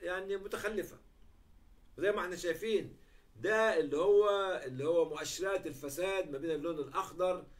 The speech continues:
اللي هو أعلى، آه، آه، دول في محاربة الفساد، آه، اللي هي موجودة بالذات في نيوزيلندا وموجودة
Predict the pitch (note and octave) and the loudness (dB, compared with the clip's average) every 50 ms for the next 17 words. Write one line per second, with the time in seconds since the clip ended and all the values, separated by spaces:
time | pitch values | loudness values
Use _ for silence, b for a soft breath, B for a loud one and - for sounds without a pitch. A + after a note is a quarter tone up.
0 | b b b - A#2 D3+ D3 C#3+ D3 C#3+ F3+ F#3+ E3 D#3 D#3 D#3 D#3+ D#3+ D#3 D#3 | b b b 0 4 6 6 6 4 4 2 2 2 2 2 2 2 2 2 0
1 | D3+ C#3 A2+ - b b b b b b - - A2+ A#2 A#2 A#2 A2+ A2+ A2+ A2 | -2 -4 -6 -10 b b b b b b -8 -6 -6 -6 -4 -4 -4 -4 -6 -6
2 | G#2+ A2 A#2+ A#2 A2+ A2+ A2 G#2 G2+ G2+ G#2 A2+ A2+ F3+ F#3 E3+ D#3+ D3+ D3 D3 | -6 -8 -8 -8 -6 -6 -6 -8 -8 -10 -10 -4 0 4 6 8 8 6 4 0
3 | - - - F3+ F3+ E3 D3+ C3 A2+ G#2+ - A#2 B2 C#3+ D#3+ D#3+ D#3 C3+ C3 C3+ | -6 -8 -4 4 4 6 6 4 0 -4 -6 -2 0 0 2 2 0 -4 -4 -8
4 | C3 B2+ B2+ B2 - F3 F#3+ G3+ G3 F#3+ F#3 F3+ C#3+ B2+ A2 b b b b b | -10 -8 -10 -6 -2 -2 0 0 0 0 -2 -2 -4 -12 -16 b b b b b
5 | b - - B2 B2+ C3 C3+ C#3 D#3 E3 D3+ D3 C#3+ C3+ B2+ B2+ D#3+ F3+ F3+ E3 | b -10 -6 -4 -4 -2 0 2 2 2 2 2 0 0 0 4 4 4 4 6
6 | C#3+ D3 D3 C#3+ C#3+ C3+ B2 B2 A#2 A2 G#2+ B2+ D#3+ E3+ F3+ F3+ F3+ F3+ F3 D#3+ | 4 2 2 2 -2 -4 -4 -6 -8 -8 -2 0 0 0 2 0 0 0 -2 -4
7 | - - - D3 C#3+ C#3 C3+ B2+ B2+ B2+ A#2 B2 B2 C3+ D#3 F3+ F3+ F3 D#3+ E3 | -6 -10 -8 -4 -2 -2 -2 -2 -6 -6 -4 -4 -2 -2 -2 -2 -4 -4 -4 -4
8 | E3+ F3 E3+ F3 E3+ D#3+ D3 C3+ C3 B2 A#2 A2+ C3 E3 E3 D#3+ C3 D3 C#3+ C#3+ | -4 -2 -2 0 0 -2 -2 -2 -6 -6 -6 -2 0 2 2 2 2 0 0 0
9 | D3 C#3+ C#3 | -4 -6 -8